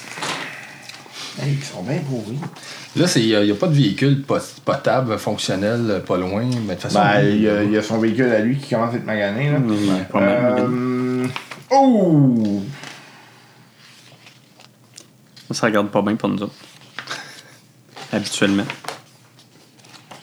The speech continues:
Speaker 1: Ok. Fait que tu remanges un dix dégâts sur ton véhicule.
Speaker 2: Oh.
Speaker 3: Bon, fait qu'il est mort.
Speaker 1: Ok, fait que le véhicule, tu vois qu'il tombe, euh, hors service, là.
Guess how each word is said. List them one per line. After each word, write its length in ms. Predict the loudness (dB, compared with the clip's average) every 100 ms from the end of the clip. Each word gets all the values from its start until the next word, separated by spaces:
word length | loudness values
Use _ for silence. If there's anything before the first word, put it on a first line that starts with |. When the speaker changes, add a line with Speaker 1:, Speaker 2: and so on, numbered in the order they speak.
| -20 -4 0
Speaker 1:
Ok. 240 | 2 2 0 -2 -12 -20 -12 -10 -10 -16 -2
Fait 220 | 0 4
que 360 | 4 6 4 4
tu 100 | 4
remanges 440 | 6 4 6 6
un 960 | 6 4 4 2 2 0 0 0 -2 -4 -6 -2
dix 260 | 4 4
dégâts 360 | 6 6 6 4
sur 180 | 2 4
ton 100 | 4
véhicule. 400 | 4 4 2 0 -10 -20 -6 -4
Speaker 2:
Oh. 60 |
Speaker 3:
Bon, 340 | -2 -2 0 0
fait 160 | -2
qu'il 540 | -4 0 0 0 -2 0
est 40 |
mort. 280 | 0 -2 -6 -4 -2
Speaker 1:
Ok, 220 | 2 2
fait 160 | 2 2
que 80 |
le 60 | 4
véhicule, 360 | 4 6 6 6 4 2 0 0 0 2
tu 80 |
vois 80 | 2
qu'il 100 | 2
tombe, 300 | 2 4 6
euh, 220 | 4 4 4
hors 200 | 4 4
service, 420 | 2 2 0
là. 80 | -2